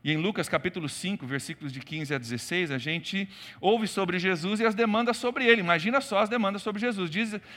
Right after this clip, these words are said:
diz o versículo que todavia, todavia, as notícias sobre Jesus, elas se espalhavam ainda mais e multidões vinham pra ouvi-lo e ser curado das suas doenças. Um monte de gente vindo,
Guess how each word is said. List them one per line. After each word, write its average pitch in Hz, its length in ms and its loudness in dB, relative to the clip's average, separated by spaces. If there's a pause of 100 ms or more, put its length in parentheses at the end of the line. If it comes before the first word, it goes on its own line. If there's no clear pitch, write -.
(100)
diz 208 120 0
o 214 60 -2
versículo 202 340 2
que 208 80 -4
todavia, 220 760 0 (100)
todavia, 208 540 0 (360)
as 170 200 6
notícias 214 720 0
sobre 185 340 -2
Jesus, 175 560 0
elas 190 300 4
se 240 360 0 (220)
espalhavam 233 840 6
ainda 285 260 4
mais 202 380 4
e 202 60 0
multidões 233 1120 -2
vinham 240 440 0
pra 220 200 0
ouvi-lo 196 560 -2
e 226 60 0
ser 196 280 0
curado 190 500 4
das 180 140 -6
suas 180 220 -6
doenças. 151 340 -2
Um 220 60 -4
monte 262 300 6
de 220 120 -2
gente 240 160 0
vindo, 220 260 -4